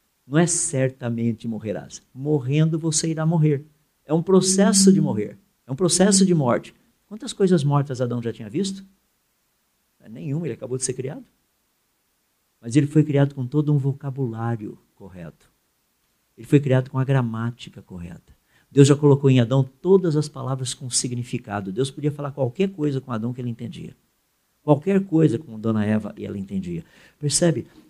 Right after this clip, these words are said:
Deus revela a verdade absoluta. Agora Adão e Eva entendem qualquer coisa que Deus fala. E Adão e Eva conseguem até mesmo viver pela fé.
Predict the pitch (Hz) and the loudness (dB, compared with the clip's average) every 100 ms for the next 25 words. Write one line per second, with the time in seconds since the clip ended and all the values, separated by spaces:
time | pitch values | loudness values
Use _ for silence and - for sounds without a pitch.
0 | _ 113 165 185 - 151 127 147 147 143 | _ 2 4 6 4 0 -2 -2 0 0
1 | 131 135 139 131 123 - 123 117 123 107 | 0 -2 -4 -4 -4 -6 -8 -8 -12 -14
2 | 104 139 135 117 143 156 131 143 139 117 | -8 -2 -2 0 0 0 0 -2 -4 -6
3 | 147 147 139 127 113 - 175 156 147 147 | -6 -4 -4 -4 -4 -2 -4 0 2 4
4 | 127 117 110 - 107 104 - _ _ _ | 2 -4 -8 -8 -6 -8 -8 _ _ _
5 | _ 139 143 170 165 170 170 170 - 165 | _ -12 -8 -6 -4 -4 -6 -8 -4 -2
6 | 165 156 170 156 160 156 147 156 156 156 | 0 -2 -2 0 0 0 2 0 0 -6
7 | 160 - 143 143 | -10 -8 -6 -6